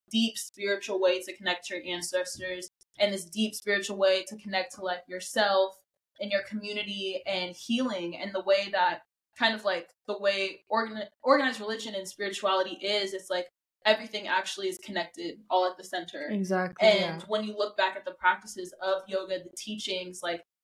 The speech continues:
Speaker 1: um, there's things called, like, the yamas and the niyamas that kind
Speaker 3: Mm-hmm.
Speaker 1: of focus on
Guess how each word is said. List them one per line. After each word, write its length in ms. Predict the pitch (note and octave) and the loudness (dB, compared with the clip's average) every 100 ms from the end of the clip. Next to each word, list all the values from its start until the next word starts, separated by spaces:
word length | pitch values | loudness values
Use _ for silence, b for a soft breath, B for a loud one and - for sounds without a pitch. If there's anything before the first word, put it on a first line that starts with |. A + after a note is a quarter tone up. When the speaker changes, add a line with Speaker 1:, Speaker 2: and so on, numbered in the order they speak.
| _ | _
Speaker 1:
um, 460 | - F3+ F3 F3 E3+ - | -2 0 0 -4 -12 -2
there's 360 | G3+ F#3+ - - - - | 0 0 -2 -12 -16 -2
things 380 | G#3 G3+ - - - | -2 0 -8 -14 -4
called, 200 | G3 F#3 | 0 2
like, 180 | F3+ - | 0 -2
the 100 | F#3+ | 2
yamas 300 | G3 G3 F#3+ | 2 2 -2
and 120 | F#3 | -4
the 60 | F3+ | -8
niyamas 680 | F#3 A3+ G3 F#3 F3 F3+ | -2 2 2 2 -2 0
that 200 | G3+ E3+ | 2 2
kind 180 | F3+ G3 | 2 2
Speaker 3:
Mm-hmm. 0 | |
Speaker 1:
of 120 | B3 | 0
focus 380 | - G#3+ F#3+ F#3+ | 0 2 2 0
on 260 | F#3 F#3 F3+ | 0 0 -2